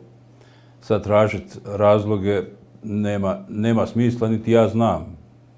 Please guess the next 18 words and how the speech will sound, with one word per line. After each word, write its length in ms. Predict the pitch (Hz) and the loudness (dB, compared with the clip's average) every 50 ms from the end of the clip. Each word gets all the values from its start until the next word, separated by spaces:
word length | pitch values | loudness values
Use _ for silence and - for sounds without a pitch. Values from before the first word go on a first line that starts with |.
| _ _ _ _ _ _ _ _ _ _ _ _ _ _ _ _ _ _ _ _ _ _ _ _ _ _ _ _ _ _ _ _ _ _ _ | _ _ _ _ _ _ _ _ _ _ _ _ _ _ _ _ _ _ _ _ _ _ _ _ _ _ _ _ _ _ _ _ _ _ _
Svi 400 | _ - - - 104 110 107 107 | _ -20 -12 -6 -2 0 0 2
oni 520 | 107 107 104 104 101 98 98 98 92 87 - | 0 0 0 -2 -2 -2 -4 -4 -6 -8 -10
koji, 360 | - - 98 92 90 87 87 | -8 -6 -6 -4 -6 -6 -8
koji 180 | - - 87 85 | -8 -6 -6 -6
su 180 | 87 - - 87 | -8 -8 -8 -8
igrali, 560 | 90 90 92 95 98 92 87 85 82 71 60 50 - - - | -6 -4 -4 -2 -2 -2 -4 -4 -6 -8 -12 -16 -18 -20 -14
trebali 260 | - 90 90 87 82 | -10 -8 -6 -6 -6
su 140 | 78 - - - - _ _ _ | -8 -10 -16 -20 -20 _ _ _
dalo-, 360 | - 95 104 104 101 95 98 98 98 - - | -4 -2 0 0 0 0 -2 -6 -8 -12 -14
daleko 440 | 101 95 104 107 113 113 113 - 95 | -6 -2 0 2 2 0 0 -2 -2
više 280 | 110 107 107 - 101 | -2 -2 -2 -4 -4
da 100 | 92 90 | -4 -6
pruže, 520 | 85 - 107 110 104 98 110 110 104 101 95 - - - - - - _ | -6 -6 -6 -6 -4 -2 -2 -2 -2 -2 -4 -6 -10 -20 -20 -20 -12 _
podbacila 560 | - 107 95 85 101 98 95 98 - 95 90 | -4 -4 -2 0 0 -2 -2 -4 -8 -8 -8
je 180 | 87 87 85 - | -8 -8 -8 -10
kompletna 460 | - 92 87 87 101 92 92 - 87 | -10 -10 -8 -6 -6 -6 -6 -6 -8
ekipa 540 | 82 - - - 90 92 92 - - 92 90 | -10 -10 -12 -12 -12 -12 -12 -10 -10 -8 -8
i, 280 | 92 90 87 82 78 | -8 -8 -10 -12 -14